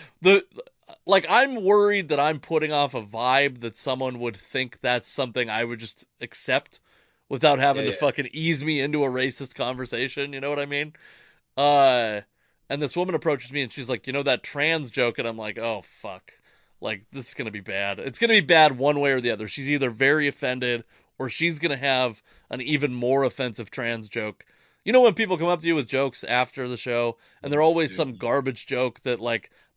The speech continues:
Speaker 1: I heard in third grade, and they think they're gonna be the first one to tell you? Um,
Speaker 2: Yeah. Yeah.
Speaker 1: this lady comes up, she goes, "That trans joke, I just wanna say, uh, I'm so glad you told it because my daughter's trans,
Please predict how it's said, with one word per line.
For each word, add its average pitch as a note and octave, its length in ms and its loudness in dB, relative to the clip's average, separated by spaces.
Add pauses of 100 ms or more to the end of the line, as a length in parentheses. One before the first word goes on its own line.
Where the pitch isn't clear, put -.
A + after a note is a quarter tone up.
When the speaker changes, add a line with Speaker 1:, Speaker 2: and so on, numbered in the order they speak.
(240)
Speaker 1:
I C3 160 2
heard C3+ 220 0
in A#2 160 -4
third B2 380 -6
grade, A2+ 420 -2
and A#2+ 200 -10
they A#2 120 -2
think A#2 240 -6
they're A#2+ 120 -6
gonna A#2+ 160 -4
be A#2+ 80 -8
the A2 100 -8
first A#2 360 -14
one A#2+ 160 -10
to A2 80 -16
tell A2+ 280 -6
you? A#2+ 260 -6 (580)
Um, A2+ 400 -2
Speaker 2:
Yeah. F#2+ 140 -8 (600)
Yeah. E3+ 120 -6
Speaker 1:
this C#3+ 140 -2
lady F3 160 4
comes D#3 180 -2
up, D3+ 120 2
she - 140 -10
goes, C3 380 -2 (340)
"That B2+ 180 -2
trans D#3+ 420 -2
joke, A#2+ 340 0
I A2+ 80 -4
just B2+ 160 -8
wanna C#3 180 -4
say, B2 500 0 (500)
uh, G#2 480 -2 (460)
I'm A#2+ 80 -16
so D#3 240 0
glad B2+ 260 2
you A2+ 60 -10
told A#2+ 280 -4
it G2+ 60 -4
because A2 260 -10
my G#2+ 160 -8
daughter's A2+ 380 -2
trans, G2+ 600 -10